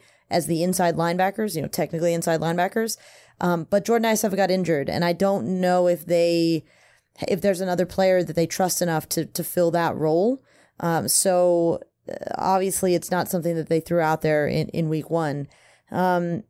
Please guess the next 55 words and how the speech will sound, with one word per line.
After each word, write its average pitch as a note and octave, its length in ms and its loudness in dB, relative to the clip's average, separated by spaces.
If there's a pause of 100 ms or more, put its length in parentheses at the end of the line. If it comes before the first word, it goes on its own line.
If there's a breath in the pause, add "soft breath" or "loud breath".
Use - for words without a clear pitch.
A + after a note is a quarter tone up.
(180)
I G#3+ 60 0
think C#4+ 160 2
the C4 80 2
bigger B3+ 400 0
issue A3+ 400 0
really A3+ 320 2
is G3+ 140 -2
just G#3+ 340 -2
you G3 160 -4
gotta G#3+ 220 2
have G#3 240 0
guys F#3+ 560 0 (280)
do G#3 140 -2
their G3 160 0
job. E3 560 0
Like, D3 180 -2
I E3+ 80 0
think F#3 200 -2
if E3 100 -6
you're F3+ 160 2
Clancy F3 340 -2
Pendergast, E3+ 640 0
I D#3+ 40 -4
know E3 140 0
this E3 200 -2
is D#3+ 140 -2
a D#3 160 0 (400 loud breath)
unsatisfying F3 800 0
answer, E3 400 2
but D#3 240 0 (280 soft breath)
I F3 80 -2
think F3 200 -2
what E3+ 100 2
he F3 140 -2
would F3 160 0
say G#3+ 260 2
is, E3+ 320 0
you G#3+ 140 0
know, D#3+ 160 2
"I F3 80 2
need F3+ 280 -2
to G3 120 2
rely, E3 400 2
I - 20 2
need A3+ 200 2
to D4+ 80 0
be A#3+ 120 0
able A3+ 140 0
to G#3+ 80 2
rely F3+ 420 2
on E3 160 0
my E3 280 2
redshirt F3+ 640 0
senior F3 380 -2
captain E3+ 680 -2